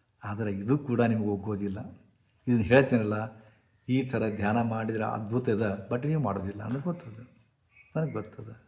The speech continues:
ಹಿಂಗಾಗಿದ್ರೆ ನೀವು ನಾಳೆನೇ ಯೋಗಿ ಆಗ್ತೀರಿ, ಇವತ್ತೇ ಯೋಗಿ ಆಗ್ತೀರಿ, ಈ ಕ್ಷಣವೇ ಯೋಗಿ ಆಗ್ತೀರಿ. ಆದ್ರೆ ನೀವು ದುರ್ಬಲರಿದ್ದೀರಿ. ಹೇಳಿದ್ದನ್ನ ಅರ್ಥ ಮಾಡಿಕೊಂಡು,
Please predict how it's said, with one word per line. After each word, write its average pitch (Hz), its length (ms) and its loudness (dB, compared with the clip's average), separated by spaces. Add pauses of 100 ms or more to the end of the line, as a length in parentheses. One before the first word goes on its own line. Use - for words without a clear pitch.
(480)
ಹಿಂಗಾಗಿದ್ರೆ 107 540 4
ನೀವು 101 500 -4 (380)
ನಾಳೆನೇ 113 340 4
ಯೋಗಿ 104 240 0
ಆಗ್ತೀರಿ, 95 380 -4
ಇವತ್ತೇ 110 500 -2
ಯೋಗಿ 104 240 0
ಆಗ್ತೀರಿ, 101 320 -6 (260)
ಈ 185 120 10
ಕ್ಷಣವೇ 151 500 6
ಯೋಗಿ 135 300 8
ಆಗ್ತೀರಿ. 120 520 4 (1300)
ಆದ್ರೆ 104 480 -6
ನೀವು 104 200 -2
ದುರ್ಬಲರಿದ್ದೀರಿ. 101 920 -4 (1400)
ಹೇಳಿದ್ದನ್ನ 113 360 4
ಅರ್ಥ 95 280 -4
ಮಾಡಿಕೊಂಡು, 101 560 -6